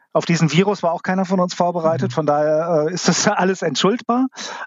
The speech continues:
Speaker 1: Ähm, aber wir haben, glaub ich, dadurch ein paar Probleme, mit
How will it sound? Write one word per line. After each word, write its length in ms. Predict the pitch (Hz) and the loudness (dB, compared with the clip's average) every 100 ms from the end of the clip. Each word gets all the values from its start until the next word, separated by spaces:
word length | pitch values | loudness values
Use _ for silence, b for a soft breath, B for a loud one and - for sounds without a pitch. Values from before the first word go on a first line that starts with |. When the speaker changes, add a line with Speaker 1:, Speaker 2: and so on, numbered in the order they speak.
| - | -2
Speaker 1:
Ähm, 340 | 202 190 196 - _ _ _ _ _ _ _ - | 0 2 0 -2 _ _ _ _ _ _ _ -2
aber 280 | 190 196 156 | 0 0 0
wir 240 | 175 156 | 0 0
haben, 220 | 170 196 | -2 0
glaub 220 | 180 170 | 0 0
ich, 100 | 165 | -2
dadurch 300 | - 165 185 | -2 -2 0
ein 100 | 190 | 0
paar 180 | - 156 | 0 0
Probleme, 800 | - 190 151 151 196 196 202 202 | -2 -6 0 2 4 2 2 0
mit 220 | 190 185 | 0 -2